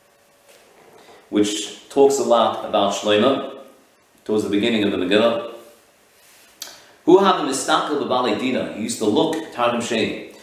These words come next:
he used to look at the balei dinim, k'had hava asayin lemidan kodomoi. When he used to come to judge in front of him, v'ad inan lo yochlan lemalala kodomoi. Before they were able to speak, they weren't able to speak, milan deshkara.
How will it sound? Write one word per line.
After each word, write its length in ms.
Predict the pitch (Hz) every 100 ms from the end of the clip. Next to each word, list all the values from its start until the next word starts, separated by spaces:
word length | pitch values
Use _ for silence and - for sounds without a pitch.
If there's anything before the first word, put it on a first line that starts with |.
| -
he 80 | 127
used 140 | 143 -
to 80 |
look 160 | 131 -
at 60 | 147
the 60 |
balei 280 | 135 135 120
dinim, 300 | 127 147 151
k'had 320 | 120 131 131
hava 400 | 131 156 143 120
asayin 580 | 117 - 160 165 143 131
lemidan 480 | 120 139 151 135 -
kodomoi. 680 | 120 110 110 104 - - - - -
When 100 | 113
he 40 |
used 120 | 135 113
to 60 |
come 320 | - 151 135
to 60 | 104
judge 300 | 98 123 123
in 60 | 101
front 240 | 123 123
of 60 | 104
him, 340 | 110 104 - - - -
v'ad 400 | 101 143 147 147
inan 280 | 196 226 226
lo 80 | 170
yochlan 380 | 170 190 190 165
lemalala 540 | 143 131 156 160 -
kodomoi. 460 | 139 127 135 139 101
Before 260 | - 190
they 100 | 190
were 160 | 151 156
able 80 | 143
to 80 | -
speak, 600 | - 175 147 - - - - - _ _ - -
they 120 | 123
weren't 240 | 170 175
able 220 | 180 185
to 80 | 135
speak, 260 | - 143 147
milan 220 | 170 160
deshkara. 560 | 139 - 139 - -